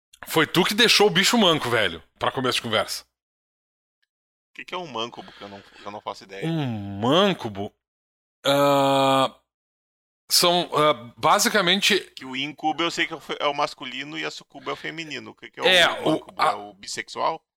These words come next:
Speaker 1: Ah, na verdade, assim, tipo, teórica, eh, tecnicamente, mâncubos e, e íncubos de formas diferentes, elas são dedicadas basicamente aos prazeres da carne, né? É, ambos estão interessados em,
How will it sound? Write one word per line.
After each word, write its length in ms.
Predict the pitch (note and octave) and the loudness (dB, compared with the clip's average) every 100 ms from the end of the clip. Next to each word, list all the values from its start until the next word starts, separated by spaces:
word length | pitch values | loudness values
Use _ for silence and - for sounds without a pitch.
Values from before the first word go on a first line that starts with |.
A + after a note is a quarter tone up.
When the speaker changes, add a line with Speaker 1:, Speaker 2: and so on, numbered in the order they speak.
| - | 0
Speaker 1:
Ah, 640 | E3 E3 E3 E3 D#3+ D#3+ - | 4 6 6 6 6 4 0
na 180 | D3 E3 | 0 2
verdade, 360 | F3+ F3+ G#3+ A3 | 2 4 4 4
assim, 300 | - D#3+ B2 | 4 2 2
tipo, 480 | - A#2+ C3+ G3+ - _ - | -4 0 0 0 -6 _ 0
teórica, 480 | D3 C3 F3 A3 - | 2 6 6 4 0
eh, 180 | C3 A2 - - | -6 -6 -8 -10
tecnicamente, 920 | - C#3+ C4 B3+ A3 F#3+ G#3+ - A#3 _ _ _ - - - _ _ _ _ _ _ _ _ _ _ | -2 2 4 4 6 4 4 0 -2 _ _ _ -20 -20 -20 _ _ _ _ _ _ _ _ _ _
mâncubos 720 | D3+ C#3+ E3 F#3+ F#3+ D#3+ C#3+ | -2 2 4 4 0 2 2
e, 260 | D3+ B2 G2+ _ - | 0 -2 -16 _ -8
e 220 | C3+ C#3 | -4 -2
íncubos 400 | D3+ F3 F3+ F3 | 0 -2 0 0
de 80 | C#3 | 0
formas 680 | - D3+ C#3+ C3+ A#2+ - - G#2+ | 0 4 4 4 0 -4 -6 -8
diferentes, 960 | G#2 C#3 F3 C#3+ C3+ E3 F3+ G3+ - | -4 0 4 4 4 2 2 2 2
elas 160 | E3 D#3 | 2 2
são 120 | D#3+ | 0
dedicadas 600 | D#3 C3 - D3+ D#3 C#3+ | -2 -2 2 2 2 2
basicamente 600 | C#3 D3 D3 C#3 C#3 C#3+ | 2 2 2 0 0 0
aos 120 | D3 | -2
prazeres 420 | - D3+ B2+ C3 | 0 0 2 0
da 120 | B2 D3 | 0 0
carne, 380 | C3+ G#2 E2+ - _ | 2 0 -4 -20 _
né? 220 | F#2+ F#2+ - - - - - | -14 -12 -14 -20 -20 -20 -18
É, 160 | E2 - | -16 -4
ambos 380 | B2 D3+ D3 - | -2 0 0 -2
estão 240 | - D3 | 0 0
interessados 720 | C#3+ D3 C3+ - C3+ C#3 C#3+ C#3+ | 2 0 2 4 2 2 0 2
em, 320 | C#3 D3 | 2 2